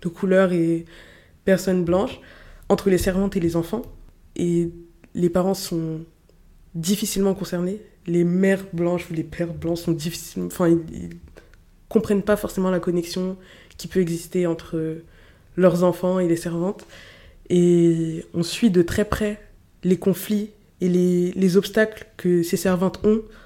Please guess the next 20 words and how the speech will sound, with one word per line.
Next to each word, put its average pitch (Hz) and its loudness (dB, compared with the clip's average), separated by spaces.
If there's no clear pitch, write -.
euh, 170 2
quand 175 -2
elles 170 0
sortent - -10
de 175 0
la 180 4
maison 180 2
où 175 2
elles 165 0
travaillent 170 -4
ou 180 -6
quand 175 -2
elles 170 2
sont 202 -4
dans 185 -2
la 175 2
maison 170 2
où 170 2
elles 160 -2
travaillent. 160 -8